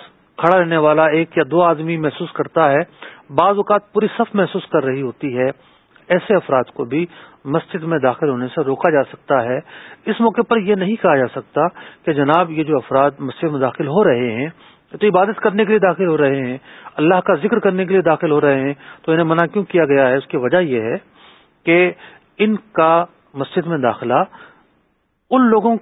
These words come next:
کے ایذا کا سبب بنے گا جو مسجد میں عبادت کے لیے موجود ہیں۔ تو ان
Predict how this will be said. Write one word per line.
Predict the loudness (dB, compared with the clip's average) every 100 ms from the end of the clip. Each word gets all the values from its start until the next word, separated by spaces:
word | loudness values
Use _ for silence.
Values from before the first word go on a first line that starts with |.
| -4
کے | 0 0
ایذا | 0 0 0
کا | 2 -2 -2
سبب | -4
بنے | 0 -2 -2 0
گا | -2 -2 _ _ _ _
جو | -2 -2
مسجد | -2 -4 -4
میں | -2 -6 -8 _ _ -4
عبادت | 0 2 0 -4 _ -4
کے |
لیے | -2 -2
موجود | -2 -2 -2 -4
ہیں۔ | -8 -12 _ -20 -20 _
تو | -10 -10 _ _ -2
ان | -2